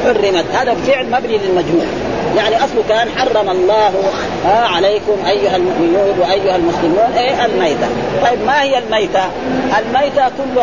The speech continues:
حيوان، ها، يموت حتف أنفه بدون تذكية، هذا معنى الميتة.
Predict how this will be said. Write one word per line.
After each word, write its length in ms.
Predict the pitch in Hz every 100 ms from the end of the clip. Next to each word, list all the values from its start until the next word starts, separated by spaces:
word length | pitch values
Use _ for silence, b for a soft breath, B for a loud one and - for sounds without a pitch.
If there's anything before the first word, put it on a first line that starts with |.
| 226
حيوان، 540 | 214 214 233 240 233 226 - - -
ها، 280 | 214 247 247 170 165
يموت 460 | 202 247 247 240 240
حتف 220 | 247 240
أنفه 400 | 196 196 165 151 165 156 - - - 170
بدون 340 | 196 247 202
تذكية، 400 | 190 151 - 147 - - - - - 208
هذا 240 | 226 190
معنى 440 | 233 202 247 247
الميتة. 380 | 180 156 139 -